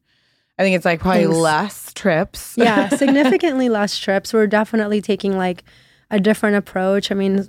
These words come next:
Speaker 2: you know, every single brand does trips now. So
Speaker 1: Mm-hmm.
Speaker 2: for us, it's kind of like, gotta do something else.
Speaker 1: Mm-hmm.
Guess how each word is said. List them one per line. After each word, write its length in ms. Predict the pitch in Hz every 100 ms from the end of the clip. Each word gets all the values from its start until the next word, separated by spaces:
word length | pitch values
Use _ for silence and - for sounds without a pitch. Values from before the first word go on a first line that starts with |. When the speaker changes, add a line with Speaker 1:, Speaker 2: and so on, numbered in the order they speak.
| -
Speaker 2:
you 80 |
know, 140 | 196 185 -
every 260 | 214 214
single 280 | 208 220 208
brand 600 | 180 185 185 190 196 -
does 260 | - 196 -
trips 340 | - 196 -
now. 340 | 202 190 190 165
So 140 | 160
Speaker 1:
Mm-hmm. 80 | 151
Speaker 2:
for 80 | 202
us, 240 | 190 196
it's 80 | 208
kind 200 | - 202
of 100 | 196
like, 320 | 190 185 190 - _ _ _ _ _ _ _ -
gotta 200 | 226 220
do 160 | 202
something 360 | 214 226 214 214
else. 400 | 180 190 254 269
Speaker 1:
Mm-hmm. 220 | 180 165